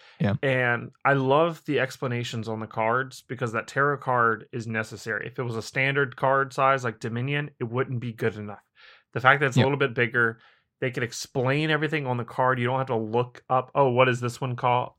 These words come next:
Speaker 2: What does this one do? What does that one do?"
Speaker 1: Yeah.
Speaker 2: Whatever. Everything's on that card. And the other thing I really enjoy, which this is actually, let me take that back.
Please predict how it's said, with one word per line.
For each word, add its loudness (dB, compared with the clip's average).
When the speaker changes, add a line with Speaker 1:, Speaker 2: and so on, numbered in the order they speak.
Speaker 2:
What 0
does 0
this -4
one -2
do? 0
What 0
does -2
that 2
one -2
do?" 0
Speaker 1:
Yeah. 0
Speaker 2:
Whatever. 2
Everything's 6
on 4
that 2
card. 4
And -2
the 0
other 2
thing -2
I 2
really 0
enjoy, 0
which -12
this -2
is -2
actually, 0
let -4
me -4
take -8
that -6
back. -2